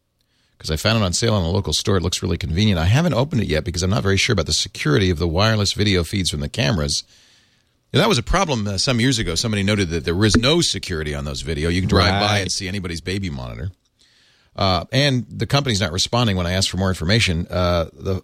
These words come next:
Speaker 1: fellow I spoke with on the phone sounded like he was reading the information for the first time himself. He was in a call center, didn't seem to be a company employee, and they haven't responded to email.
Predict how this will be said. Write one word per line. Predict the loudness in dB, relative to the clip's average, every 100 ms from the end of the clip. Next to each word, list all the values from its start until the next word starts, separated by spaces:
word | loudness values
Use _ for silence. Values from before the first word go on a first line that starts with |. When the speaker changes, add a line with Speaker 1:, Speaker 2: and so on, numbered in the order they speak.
| -6
Speaker 1:
fellow | 0 2
I | 2
spoke | 0 2 0 0
with | 0
on | -2
the |
phone | -2 0 2 2 0 -2
sounded | 0 0 2
like | 0
he | 0
was | -2 0
reading | 2 4 4 2
the | 2 0
information | 0 0 0 0 -2
for | -2
the | -4
first | -2 -2 2
time | 2 2
himself. | 2 2 2 0 -4 -12 -20 _ _ _ _ _ _ _ _
He | -6 -2
was | 0
in | -2
a |
call | 0 2 2
center, | 2 0 -2 -4
didn't | -10 -12 -6 -2
seem | -2
to | -2
be | -4
a | -2
company | 0 0 -2
employee, | -6 -4 -2 0 2
and | 2
they | 4
haven't | 2 0
responded | -2 -2 -4 -4
to | -6
email. | -4 -4 -8